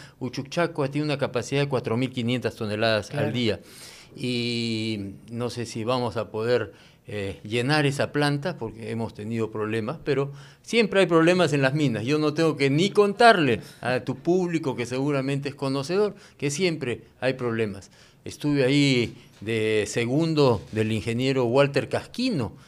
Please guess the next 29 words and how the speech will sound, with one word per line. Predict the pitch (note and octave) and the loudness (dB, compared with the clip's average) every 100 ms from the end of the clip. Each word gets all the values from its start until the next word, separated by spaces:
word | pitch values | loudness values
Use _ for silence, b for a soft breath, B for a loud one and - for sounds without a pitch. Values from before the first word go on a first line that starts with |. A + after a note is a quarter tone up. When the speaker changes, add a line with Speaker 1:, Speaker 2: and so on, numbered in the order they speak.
| B - | B -2
Speaker 1:
que | |
algunos | A#2 A#2+ C3 C#3 B2+ A2 | 0 2 2 2 0 0
de | G#2+ | -2
ustedes, | G2 - C#3+ B2+ A#2 - | -6 -2 0 2 0 -4
eh, | A2 G2+ F#2+ G#2+ | -4 -4 -4 -6
habrán | A2+ B2+ C#3 | -2 -2 0
conocido, | C#3 A#2 A2+ G#3 B3 A#3 G3 - - - | -2 -2 -4 -4 -2 0 -2 -2 -12 -8
ha | A#2 | -6
enseñado, | A2+ G#2+ A#2 A#2 D#3 C#3+ - | -4 -6 -8 -4 -2 -2 -2
creo, | B2+ C3 A2 B B B | -2 -2 -4 B B B
en | A2+ A2 | -8 -2
la | A2+ | 2
uni | C#3+ D3+ B2 | 2 0 -2
también, | B2 A#2 C#3+ F#3 F3+ B B - | -2 -4 -2 -2 -2 B B -10
un, | B2 B2 A2+ G#2+ | -8 -4 -4 -4
eh, | G#2 - | -4 -6
ilustre | A2+ A#2 C#3 C#3 A2+ F2 - | -6 -4 -4 -4 -8 -8 -12
minero | G#2+ A#2 C3+ F3 E3+ | -8 -4 -4 -2 -2
del | G#2+ | -4
cual | - A#2+ A2 A#2 | -2 -4 -4 -8
yo | A2+ A#2+ | -4 -2
aprendí, | A2 A#2 G#2+ A#2+ B2 F#2 B B B - | -2 -6 -6 -4 -4 -6 B B B -8
eh, | G#2+ G2+ G2 | -6 -4 -4
mucho. | G#2+ D#3+ E3 - E3+ - B B B - - | -2 -2 0 -2 -2 -4 B B B -20 -10
Eh, | - C#3 C3+ B2+ A2+ - | 0 4 4 2 -2 -4
y | D#3 | -2
luego | E3+ C4 C#4+ C#4 B3 F#3+ C#3+ | 0 2 2 4 4 6 4
se | C#3 C#3 | 0 -4
presentó | C#3 A#2 C3+ C3 F#3+ G#3+ | -4 -4 -4 0 0 0